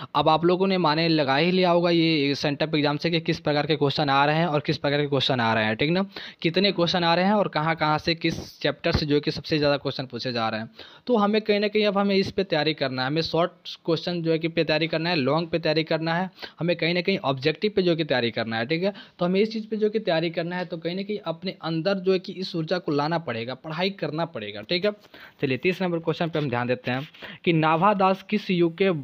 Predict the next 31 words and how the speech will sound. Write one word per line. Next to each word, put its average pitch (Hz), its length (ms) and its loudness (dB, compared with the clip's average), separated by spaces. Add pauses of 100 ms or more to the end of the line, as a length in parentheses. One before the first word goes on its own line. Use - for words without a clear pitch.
(640)
भक्त 165 300 0
कवि 117 240 0
थे, 127 140 -2
ठीक 165 160 0
ना। 208 140 2 (340)
नाभा 151 340 4
दास 175 260 2
किस 196 260 -2
युग 160 260 2
के 185 80 2
भक्त 160 340 0
कवि 143 240 2
थे, 170 120 0
तो 165 160 -14
तीस 170 280 -2
का 170 100 0
हो 147 40 2
जाएगा 143 220 2
D 147 120 -2
will 156 260 2
be 131 60 0
answer, 135 220 0
ये 185 80 4
भक्ति 156 380 -2
काल 117 220 0
के 113 120 -2
थे, 117 140 -2
ठीक 151 140 0
ना। 160 120 2
कहाँ 160 280 2
के, 233 120 0